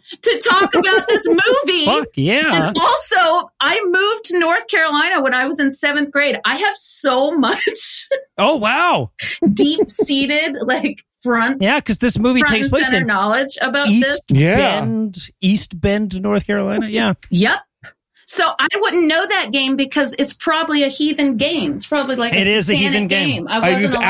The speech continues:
Speaker 3: absolutely
Speaker 1: play it.
Speaker 3: a heathen game. Yeah.
Speaker 2: Yeah. So it's about having boyfriends and shit. Yeah.
Speaker 1: Oh,
Speaker 2: So,
Speaker 1: yeah,
Speaker 2: okay.
Speaker 1: absolutely
Speaker 3: Mm-hmm.
Speaker 1: not.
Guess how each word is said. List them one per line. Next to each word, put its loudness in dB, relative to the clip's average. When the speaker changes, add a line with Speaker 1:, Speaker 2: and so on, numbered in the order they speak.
Speaker 3:
absolutely 2
Speaker 1:
play 2
it. 2
Speaker 3:
a 2
heathen 2
game. 2
Yeah. 2
Speaker 2:
Yeah. 2
So -2
it's 2
about 0
having -2
boyfriends 0
and -8
shit. -4
Yeah. -2
Speaker 1:
Oh, 0
Speaker 2:
So, 2
Speaker 1:
yeah, 0
Speaker 2:
okay. 0
Speaker 1:
absolutely 0
Speaker 3:
Mm-hmm. -2
Speaker 1:
not. -6